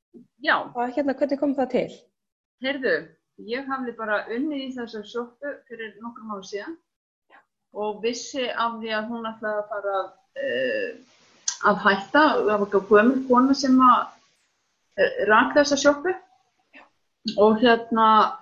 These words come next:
Speaker 1: ég vissi að hún var að fara að hætta, þannig að ég bara kom að máli við hana og, og hérna, spurði hvort hún væri til að selja hana. Og hún var
Speaker 2: Já.
Speaker 1: náttúrulega til að bara þannig að það <laughs> atvikaðist bara þannig.
Speaker 2: Býtu, hvaða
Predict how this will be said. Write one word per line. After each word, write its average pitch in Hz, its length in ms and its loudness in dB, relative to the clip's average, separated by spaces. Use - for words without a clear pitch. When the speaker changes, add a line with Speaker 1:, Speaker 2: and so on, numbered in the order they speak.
Speaker 1:
ég 208 140 4
vissi 277 180 4
að 294 40 8
hún 269 100 8
var 202 80 2
að 214 40 -4
fara 208 140 2
að 254 60 4
hætta, 302 260 2
þannig 247 180 6
að 226 120 6
ég 240 140 4
bara 240 260 6
kom 247 240 4
að 262 120 4
máli 285 240 4
við 311 160 6
hana 311 320 2
og, 247 400 -4
og 240 240 -6
hérna, 247 460 -4
spurði 254 220 -6
hvort 277 140 -8
hún 302 120 -4
væri 294 180 -8
til 320 140 -6
að 320 80 -6
selja 392 240 -6
hana. 185 180 -10
Og 202 100 -10
hún 277 100 -6
var 349 100 -2
Speaker 2:
Já. 226 140 -2
Speaker 1:
náttúrulega 214 260 -2
til - 160 -10
að 359 100 -10
bara 233 200 -2
þannig 190 180 -6
að 240 80 -8
það 277 140 4
<laughs> 233 320 0
atvikaðist 302 460 -2
bara 285 140 -6
þannig. 320 380 -12
Speaker 2:
Býtu, 247 180 -4
hvaða 302 280 0